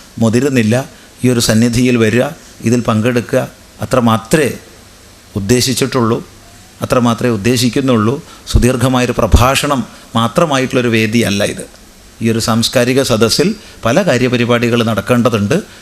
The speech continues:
എല്ലാം ഭംഗിയായി, ഭംഗിയായി നടക്കണം. അതുകൊണ്ട് കൂടുതൽ ദീർഘിപ്പിക്കാതെ ഈ ഒരു തത്വം എപ്പോഴും ഓർമ്മിച്ച്, എപ്പോഴും നമ്രതയോടുകൂടി ഗുരുവിന് മുമ്പിൽ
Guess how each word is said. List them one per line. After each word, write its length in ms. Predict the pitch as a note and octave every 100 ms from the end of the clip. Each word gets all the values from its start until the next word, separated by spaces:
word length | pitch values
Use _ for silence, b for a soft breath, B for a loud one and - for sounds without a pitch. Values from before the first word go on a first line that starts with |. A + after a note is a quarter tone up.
| B
എല്ലാം 360 | G#2 G#2 B2 - - - -
ഭംഗിയായി, 480 | G#2 G#2+ A#2 A#2+ A#2+
ഭംഗിയായി 580 | G#2+ G#2+ A#2 A#2+ D3+ E3 B B G#2+
നടക്കണം. 560 | G2 G#2 - A2+ D3+ G3+ - - - - - - -
അതുകൊണ്ട് 440 | F3 F#3 E3+ A2+ - -
കൂടുതൽ 300 | C#3+ D3+ D3
ദീർഘിപ്പിക്കാതെ 840 | B2+ A#2+ C3 D3+ G#2+ A2 G2 - - - - - - - - - - - - D3+
ഈ 120 | G3+
ഒരു 120 | F#3 -
തത്വം 360 | A2+ - F3 C3+
എപ്പോഴും 460 | A2 A3 A3 F3+
ഓർമ്മിച്ച്, 440 | A#2+ - - - - - - - - - - -
എപ്പോഴും 460 | - C#3+ E3+ F#3+
നമ്രതയോടുകൂടി 1080 | C#3 C3 C3+ D3 D3+ D#3 C#3+ B2 B2 A2+ - B B B - A#2
ഗുരുവിന് 360 | A2 A#2+ C#3+
മുമ്പിൽ 420 | C3 A2+ B2 A2